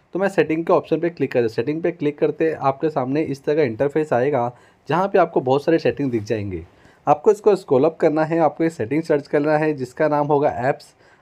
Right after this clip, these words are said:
आपको ऐप्स की सेटिंग दिख जाएगी, आपको simply इसके सेटिंग पे क्लिक करना है।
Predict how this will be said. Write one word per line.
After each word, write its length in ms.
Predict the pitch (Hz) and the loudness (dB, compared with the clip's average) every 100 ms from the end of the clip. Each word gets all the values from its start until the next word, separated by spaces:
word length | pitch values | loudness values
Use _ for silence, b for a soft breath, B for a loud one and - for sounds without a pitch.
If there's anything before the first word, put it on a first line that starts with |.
| b | b
आपको 220 | 139 - | -2 2
ऐप्स 220 | 143 143 | 2 2
की 100 | - | -2
सेटिंग 280 | 170 139 147 | -4 -4 -4
दिख 120 | 131 | -4
जाएगी, 220 | 113 104 | -2 -2
आपको 220 | 113 113 165 | -2 -2 -2
simply 320 | 151 139 160 | -2 -2 0
इसके 300 | 160 - 170 | -2 -2 -4
सेटिंग 340 | 165 123 131 | -2 -2 -2
पे 100 | 135 | -2
क्लिक 260 | 190 131 - | -2 -4 -4
करना 220 | 95 95 | -6 -8
है। 140 | 98 | -10